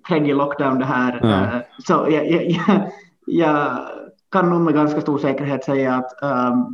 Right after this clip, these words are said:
Speaker 1: pubbarna här i Acton, både runt hörnet och på Storgatan, kommer vara smockfulla praktiskt hela dagen, oberoende väder. Just
Speaker 2: Ja.
Speaker 1: nu är det inte speciellt varmt här.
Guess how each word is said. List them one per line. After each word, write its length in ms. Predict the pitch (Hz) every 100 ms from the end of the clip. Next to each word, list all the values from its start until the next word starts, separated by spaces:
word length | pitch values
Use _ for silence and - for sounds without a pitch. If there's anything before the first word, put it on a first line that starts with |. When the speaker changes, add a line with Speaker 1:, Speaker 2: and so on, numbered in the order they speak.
| - _ - _
Speaker 1:
pubbarna 320 | 151 139 139
här 440 | 131 135 131 123 - - _ _
i 420 | - 143 135 127 120
Acton, 680 | 135 135 - 135 135 139 - _ _
både 300 | 151 151 143
runt 220 | 131 131
hörnet 380 | 139 135 131 131
och 280 | 123 123 - -
på 220 | - 131 107
Storgatan, 560 | - 135 127 123 131
kommer 220 | 123 131
vara 340 | 127 127 127 117 - _ _ _ _ _ -
smockfulla 760 | 147 - - 127 120 117 - - - - - _ _ _
praktiskt 500 | 139 - 123 - - - - - - - -
hela 160 | 131
dagen, 340 | 113 117 110 123
oberoende 500 | 120 135 127 123 160
väder. 400 | 156 107 104 101 - _ _ -
Just 180 | 117 113
Speaker 2:
Ja. 60 |
Speaker 1:
nu 80 | 139
är 40 |
det 60 | 123
inte 120 | 120 -
speciellt 300 | - 139 139
varmt 260 | 143 135
här. 140 | -